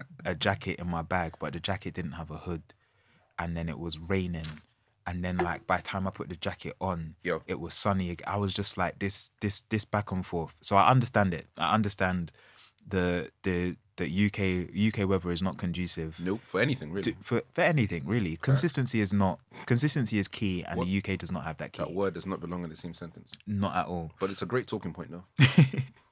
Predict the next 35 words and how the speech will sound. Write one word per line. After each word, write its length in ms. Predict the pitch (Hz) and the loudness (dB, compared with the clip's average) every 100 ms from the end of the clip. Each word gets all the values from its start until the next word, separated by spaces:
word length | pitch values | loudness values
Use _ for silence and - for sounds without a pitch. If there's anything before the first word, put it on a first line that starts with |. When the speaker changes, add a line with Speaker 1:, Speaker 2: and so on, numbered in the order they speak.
| _ _ _ _ _ _ | _ _ _ _ _ _
Speaker 1:
What 340 | 98 127 147 - | 4 6 6 6
is 460 | 120 110 101 - - 104 | 4 4 0 -2 -8 -4
your 240 | 101 95 | 0 2
relationship 640 | 92 90 90 92 85 - | 2 2 0 -2 -6 -8
to 100 | - | -8
cold 300 | - 87 85 | -6 -4 -4
weather? 320 | 80 76 85 - _ _ | -6 -8 -12 -14 _ _
So 460 | - 95 90 90 80 - | 0 2 2 0 -4 -8
you, 320 | 95 107 104 - _ | 2 2 2 -2 _
you, 560 | 92 104 110 110 104 - - | 0 4 6 6 2 2 2
I 100 | 101 | 4
feel 220 | - 120 | 4 6
like 220 | 117 73 | 6 6
there's 220 | 107 107 | 4 4
a 80 | 101 | 4
difference 500 | - 131 127 113 104 | 4 2 4 0 0
between 560 | - 92 - 98 92 90 | -4 -4 0 0 0 0
Speaker 2:
Mm. 340 | 104 90 76 - _ _ - | -2 -2 -8 -14 _ _ 4
Speaker 1:
I 100 | 98 | 6
accept 460 | 98 - - 107 - | 6 2 2 0 -2
the 80 | 98 | -4
fact 340 | - 87 - | 0 -2 0
that 100 | 85 | 0
I 80 | 85 | 0
live 340 | 92 98 90 - | 2 0 0 -4
in 160 | 87 85 | -4 -4
the 80 | |
U 180 | 82 85 | -4 -6
K, 420 | 80 85 76 78 101 | -6 -6 -8 -8 -6
Speaker 2:
Yeah. 240 | 98 87 - 92 | -6 -6 -8 -4
Speaker 1:
and 240 | 90 87 | -2 0
therefore 400 | 87 87 90 85 | -2 -2 -4 -2
when 240 | 85 87 85 | -2 -4 -4
winter 320 | 90 85 80 | -4 -4 -8
comes, 520 | - 90 85 80 | -4 -4 -4 -6